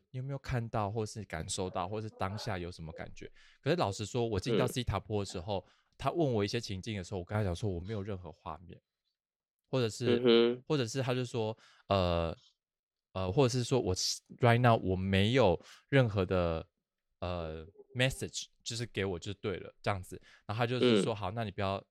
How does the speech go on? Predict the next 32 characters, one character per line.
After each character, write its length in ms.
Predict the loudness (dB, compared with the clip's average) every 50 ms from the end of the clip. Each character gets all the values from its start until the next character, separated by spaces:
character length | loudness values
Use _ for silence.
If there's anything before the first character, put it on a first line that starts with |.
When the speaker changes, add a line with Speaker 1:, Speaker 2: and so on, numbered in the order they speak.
| _
Speaker 1:
不 80 | -6 -4
要 260 | -2 0 0 -2 -2 -4 _ _
刻 220 | -4 0 2 4 4
意 80 | 4
要 160 | 4 4 4 4
去 100 | 2 0
想 240 | 0 2 0 0 0
些 180 | -2 -2 -2 -2
什 140 | -2 -4 -12
么。 120 | -14 -16 -18 _ -20 -20 -8 _
然 100 | -2 0
后 60 | 0
他 80 | 0 0
就， 140 | 0 -2 -4
他 200 | -2 -2 -2 -2
就 120 | 0 2
在 120 | 2 2
念 240 | 2 2 0 0 0
一 60 | 2
个 140 | 4 4 4
另 180 | 6 6 4 6
外 60 | 6
一 20 |
个 100 | 6 6 4 2 2
祷 120 | 2 2
告 160 | 2 2 2
词 160 | 0 0 -2 -2
说， 240 | 0 2 2 2 2 -2 -8 -20 -20 _
那 400 | -2 2 4 4 4 4 2 2 -2 -6 _ _ _
请， 500 | -10 -6 -2 0 0 0 0 -2 -6 -10 -16 _ _ _ _ _ _ _ _ _ _ _ _ _ _ _ _ _
他 160 | -6 -4 -2
是， 220 | -2 -2 -2 -4